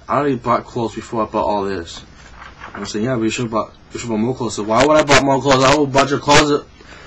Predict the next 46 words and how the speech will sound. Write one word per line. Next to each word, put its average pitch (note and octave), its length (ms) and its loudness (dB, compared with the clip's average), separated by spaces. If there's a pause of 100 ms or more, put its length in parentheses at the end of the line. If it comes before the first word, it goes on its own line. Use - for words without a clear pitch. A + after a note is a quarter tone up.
full C#3+ 160 -2
of C#3 60 0
clothes. D3+ 180 2
You D#3 60 -4
can F3 80 0
see F#3+ 120 2
my F#3+ 120 6
pants F3+ 260 2
right E3+ 160 2
there. F#3+ 180 6
I F#3 40 6
had F3+ 140 4
nowhere F#3+ 240 6
else F#3 160 4
for F#3 120 -2
my F#3 100 0
clothes, F#3 300 4
you C3 60 0
dumb C3+ 280 -2
fuck. C3+ 380 0 (600)
You C#3+ 120 -2
shouldn't E3 240 0
be - 20 2
worried C#3 220 2
about A#2+ 220 -2
that, G2 140 -6
actually. G2 240 -10
He's A2 120 -8
like B2 180 -8
my G#2+ 100 -4
mom G2+ 340 -4
and G#2 80 -8
stuff. G2 300 -14 (800)
That's C3+ 140 -8
a C#3+ 40 -2
little C3 140 0
bit A2 80 0
off - 120 -4
topic, A2 240 -4
but G2 60 -6
I'm G2+ 100 -6
sorry. F2+ 240 -10 (420)
Ooh, D3+ 220 -2
the C#3 120 -2
gnome. B2 440 -2
Awesome. G2+ 400 -6